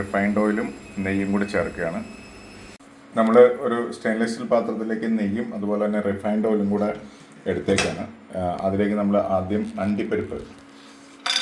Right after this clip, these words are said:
എന്നിട്ടുള്ള അണ്ടിപ്പരിപ്പ് നമ്മൾ, ഉം, പതുക്കെ ചെറിയൊരു ലൈറ്റ് ബ്രൗൺ കളറാകുന്ന വരെ ഇതിനെ ഒന്ന് ചെറിയ തീയിൽ, തീ കൂട്ടി വെച്ച് കഴിഞ്ഞാൽ പെട്ടെന്ന് അതിൻ്റെ കളർ മാറും. അപ്പോൾ ചെറിയൊരു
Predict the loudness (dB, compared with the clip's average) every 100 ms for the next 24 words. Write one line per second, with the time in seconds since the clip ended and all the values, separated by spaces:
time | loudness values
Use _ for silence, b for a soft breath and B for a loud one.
0 | 2 4 2 4 4 4 2 0 0 2
1 | 2 2 -2 2 4 4 2 -6 0 4
2 | 4 0 -10 -16 -16 2 4 6 2 2
3 | 0 -2 -2 -2 -2 -6 -4 -2 -2 -2
4 | 2 2 2 0 -2 0 2 2 4 4
5 | 6 2 2 0 0 -2 -2 -2 -2 -4
6 | -6 -14 -18 -4 0 2 2 2 4 2
7 | -2 -8 -12 -20 -20 -20 -8 -4 0 0
8 | 2 2 2 2 2 0 2 4 4 4
9 | 2 4 4 4 2 -2 -8 -8 -8 -8
10 | -4 -4 0 2 4 2